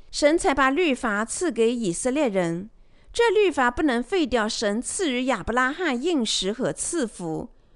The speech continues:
这是一个极其重要的应许，是以色列百姓和我们必不可缺的真理。我们靠信仰水和圣灵的福音得救是至关重要的，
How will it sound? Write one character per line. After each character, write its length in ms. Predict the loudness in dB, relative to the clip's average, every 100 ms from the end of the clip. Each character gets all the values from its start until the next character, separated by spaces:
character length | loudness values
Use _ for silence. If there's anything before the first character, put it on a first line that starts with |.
| -20 -8
这 140 | 0 2
是 160 | 2
一 120 | 0 2
个 140 | 0
极 180 | 0 -4
其 200 | -4 -4
重 260 | 0 2
要 160 | 2 0
的 80 | -2
应 300 | -2 0 0
许， 460 | -2 -4 -4 -6 -10 -20 -20 -20 _ _ -14
是 240 | -2 2
以 160 | 2 2
色 140 | 0
列 140 | 0 2
百 260 | 0 0
姓 260 | -2 0 2
和 140 | 2
我 180 | 4 4
们 220 | 4 0
必 180 | 0 -2
不 140 | -2 -2
可 240 | 0 0
缺 240 | 2 0
的 100 | 2
真 400 | 0 0 0 2
理。 340 | 2 0 -4 -12 -20 -20 -20 -20 -20 2
我 160 | 6
们 160 | 6 4
靠 220 | 4 2
信 260 | 2 2 4
仰 180 | 4 2
水 160 | 0
和 140 | 2 2
圣 220 | 2 2
灵 140 | 2
的 120 | 2 0
福 200 | 0 -2
音 220 | 0 0
得 280 | 2 2 0
救 380 | 0 -2 -2 -6 -12
是 240 | -4 -2
至 260 | -2 0 0
关 260 | 0 0 -2
重 300 | 0 2 2
要 180 | 2
的， 400 | 2 0 0 -4